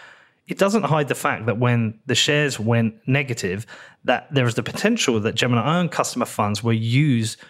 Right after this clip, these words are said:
to essentially, in some ways, to defend the G B T C nav by honoring the Genesis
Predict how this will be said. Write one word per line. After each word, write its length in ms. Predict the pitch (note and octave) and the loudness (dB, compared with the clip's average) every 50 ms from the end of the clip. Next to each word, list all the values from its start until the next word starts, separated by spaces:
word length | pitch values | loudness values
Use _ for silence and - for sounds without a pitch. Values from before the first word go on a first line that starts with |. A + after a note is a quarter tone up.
| - - - _ _ _ | -20 -20 -20 _ _ _
to 280 | - - C3+ B2 A2+ A2+ - _ _ _ _ _ _ _ _ - - - | -4 0 2 2 2 0 -2 _ _ _ _ _ _ _ _ -18 -8 -6
essentially, 640 | F3+ G3+ A3 - - D4+ D#4+ E4 D4 - - A#3+ G#3 | -4 -2 -2 0 0 0 2 2 2 2 2 4 2
in 60 | F3+ | 2
some 240 | - - G#3+ A3+ A3+ | 2 2 2 2 4
ways, 180 | G#3 F#3 E3 - | 4 2 2 -2
to 100 | - C#3 | -4 -4
defend 440 | C3+ C#3 - G#3 G#3 G#3+ G3+ E3+ | -4 -2 0 2 2 4 2 2
the 80 | C#3 C3 | 2 0
G 160 | A#2 C3 B2+ | 2 2 2
B 120 | A2+ B2 A2 | 2 0 -2
T 200 | - - B2+ A2 | 0 -2 -2 -2
C 240 | - - B2 A#2+ | 0 0 0 2
nav 440 | A#2+ C3 F3 F#3 D3+ A2+ G#2 A2 A2+ - - - - - _ _ _ _ | 2 2 2 0 0 0 0 -2 -2 -6 -12 -20 -20 -20 _ _ _ _
by 180 | - C#3+ C#3+ C#3 | 0 0 2 2
honoring 400 | - D#3+ D3+ D#3 D3 C#3 C3+ C3+ | 2 0 2 2 2 2 2 2
the 80 | C3+ | 2
Genesis 640 | B2 - C#3 C3 C3 A#2+ - - B2 A2+ - - - | 2 2 0 0 0 0 0 0 0 0 -2 -4 -8